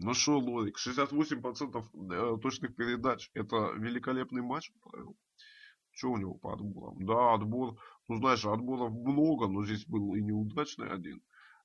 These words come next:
По перехватам тоже вот, видишь, э, э, один перехват. Ну, по защите-то к нему претензий мало.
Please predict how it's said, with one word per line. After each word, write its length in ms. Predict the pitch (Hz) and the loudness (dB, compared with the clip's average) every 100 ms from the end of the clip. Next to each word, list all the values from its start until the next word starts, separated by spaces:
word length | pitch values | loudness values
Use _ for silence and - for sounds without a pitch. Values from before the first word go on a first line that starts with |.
| _ | _
По 100 | 98 | -10
перехватам 760 | 95 110 127 127 135 127 110 95 | -4 -2 -2 2 2 4 2 -2
тоже 300 | 131 135 123 | 0 2 2
вот, 280 | 110 101 104 | 0 0 0
видишь, 280 | 113 110 | -2 -2
э, 40 | - - | -8 -6
э, 1000 | 107 104 95 87 104 101 101 101 95 92 | -4 -2 -2 -2 -2 0 0 0 0 0
один 260 | 110 110 95 | 0 0 -4
перехват. 400 | 104 104 107 104 | -4 -4 -8 -8
Ну, 340 | 101 113 131 - | -6 -6 -8 -4
по 120 | 147 | -2
защите-то 500 | 147 151 165 - - | -2 -4 -8 -12 -12
к 60 | 135 | -6
нему 160 | 135 | -6
претензий 440 | 123 117 131 123 127 | -6 -12 -10 -10 -8
мало. 260 | 127 - | -8 -12